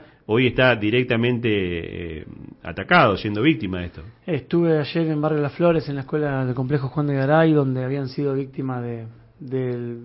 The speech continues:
Speaker 2: vigésimo robo en los últimos meses, esta vez de materiales deportivos. Fuimos, bueno, a darle una mano con eso.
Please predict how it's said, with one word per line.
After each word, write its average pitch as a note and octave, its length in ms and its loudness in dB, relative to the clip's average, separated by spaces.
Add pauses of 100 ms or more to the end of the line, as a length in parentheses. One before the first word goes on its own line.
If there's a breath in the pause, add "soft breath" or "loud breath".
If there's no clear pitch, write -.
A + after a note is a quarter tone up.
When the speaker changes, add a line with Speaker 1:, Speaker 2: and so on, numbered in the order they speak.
(260)
Speaker 2:
vigésimo D3 580 -2
robo D#3 480 4
en C#3 60 -4
los C3 160 -4
últimos C3+ 320 -4
meses, D#3+ 460 -4 (460 soft breath)
esta D3 180 -2
vez D3 100 4
de D3 80 0
materiales C#3 360 -2
deportivos. C#3 640 0
Fuimos, C#3 360 -8 (560 soft breath)
bueno, C#3+ 160 -6
a C3+ 40 -4
darle D3 160 -2
una C#3+ 120 -6
mano D#3+ 240 -2
con C#3+ 140 -4
eso. D#3+ 340 -6